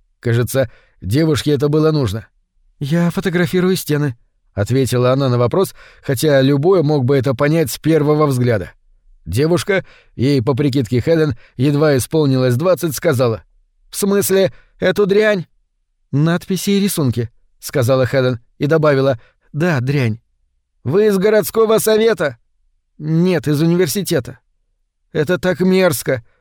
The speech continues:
то, что они делают. Это ведь не только детишки». «Да?» «Взрослые мужчины. Да, взрослые мужчины. Им на все плевать. Прямо средь бела дня рисуют.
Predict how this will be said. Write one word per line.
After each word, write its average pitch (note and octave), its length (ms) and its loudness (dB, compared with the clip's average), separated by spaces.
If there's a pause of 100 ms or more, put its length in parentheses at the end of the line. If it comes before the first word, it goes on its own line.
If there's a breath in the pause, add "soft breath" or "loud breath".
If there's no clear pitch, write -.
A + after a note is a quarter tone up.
(260)
то, E3 160 0
что E3 200 -2
они D#3+ 220 2
делают. C#3+ 500 0 (460)
Это F3+ 160 -6
ведь F3+ 200 0
не F#3 180 0
только F#3 340 2
детишки». E3 680 -2 (680)
«Да?» D3 420 -4 (640)
«Взрослые F#3 600 2
мужчины. F3+ 640 0 (320)
Да, F#3+ 340 2
взрослые F#3 540 2
мужчины. F3 520 0 (340 soft breath)
Им F3+ 160 0
на F3 140 2
все F#3 200 0
плевать. C#3+ 460 0 (340)
Прямо F3+ 300 0
средь F3+ 220 2
бела F#3 260 2
дня F3 220 2
рисуют. C#3+ 480 -2